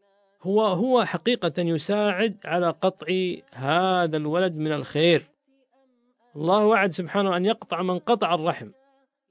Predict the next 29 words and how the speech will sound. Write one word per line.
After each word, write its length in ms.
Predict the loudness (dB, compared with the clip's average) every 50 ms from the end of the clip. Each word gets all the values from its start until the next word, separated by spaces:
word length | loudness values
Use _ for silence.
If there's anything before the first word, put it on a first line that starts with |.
| _ _ _ _
فبعض 340 | -6 -2 0 2 2 2 2
الآباء 500 | 0 0 0 0 0 0 2 0 0 0
يساعد 480 | 0 -2 0 0 2 2 2 2 0 -2
على 440 | -2 0 2 2 2 0 -2 -4 -4 _
قطع 240 | 0 0 0 -2 -6
الخير 420 | -6 -6 -4 -2 0 2 0 0
عن 340 | 0 -2 -4 -4 -4 -6 -10 -16 _ _ _ _ _
أبنائه 580 | -8 -4 0 2 2 2 0 -2 -6 -8 -12 -16 -16 _ _ _
للأسف 320 | -6 -4 -4 -2 -2 -4 -6
الشديد، 420 | -6 -8 -8 -8 -6 -6 -8 -10 -12 _ _ _ _ _ _ _ _ _ _ _ _ _ _ _ -6
لأن 200 | -4 0 2 2
الولد 200 | 4 4 4 2
سيعصي 420 | 2 0 0 0 0 0 0 -2
الله 160 | 0 0 0 0
عز 240 | 0 0 -2 -2
وجل، 380 | -2 -2 -2 -2 -2 -4 -4 -4 -10 _ _ _ _ _ _ _ _ _ _ _ _ _
سيقع 360 | -6 -2 -2 -2 0 0 -2 -2
في 120 | -2 -2
جريمة 340 | 0 0 0 0 0 0 0
اجتماعية 500 | -2 -4 -4 -4 -2 -2 -2 -2 -2 -2
في 60 | -2
المستقبل. 540 | -4 -6 -6 -6 -8 -10 -10 -10 -12 -12 -12 -16 _ _ _ _ _ _ _ _ _ _ _ _ _ _ _ _ _ _ _ _ _
ثم 240 | _ 0 2 2 2
أخواني 380 | 0 0 0 0 2 2 2 0
في 80 | 0
الله، 360 | 0 2 2 4 4 4 2
من 180 | 0 -2 -2 -2
أضرار 380 | -2 0 0 2 2 2 0 0
قطيعة 400 | -2 -8 -8 -6 -4 -4 -4